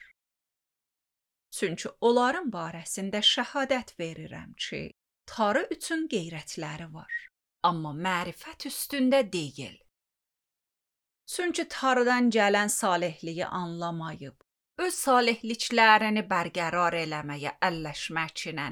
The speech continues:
Tarının salihliyinə tabe olmadılar.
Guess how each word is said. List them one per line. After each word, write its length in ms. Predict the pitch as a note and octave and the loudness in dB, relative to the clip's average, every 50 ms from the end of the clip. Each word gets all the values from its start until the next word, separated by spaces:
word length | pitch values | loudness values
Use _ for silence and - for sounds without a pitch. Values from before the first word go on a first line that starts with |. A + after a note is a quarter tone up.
| A3 - | -8 -12
Tarının 560 | - - A#3 G3+ F#3+ F3 E3 E3 F#3 B3+ D#4 | -2 2 4 4 4 4 2 2 0 0 0
salihliyinə 1000 | D#4 - - - D#4 C#4+ C#4+ C#4+ C#4 C#4 C#4 - - C#4 C#4+ C#4 C#4+ C#4 C4+ C#4 C#4 C4+ | 0 0 2 4 4 4 4 4 2 0 0 -4 -6 -4 -2 0 2 2 2 2 0 -2
tabe 580 | - - F#3+ E3+ D#3 D3 D3 - D#3+ D3 C3+ - | -4 -2 0 0 0 0 -2 -4 -6 -8 -6 -4
olmadılar. 880 | - F#3 F#3 F3 D#3+ D#3 D#3 D3 C#3+ C#3+ - - C3+ B2+ F2+ - - | -2 -2 0 0 -2 -4 -4 -6 -6 -6 -8 -10 -10 -10 -12 -12 -14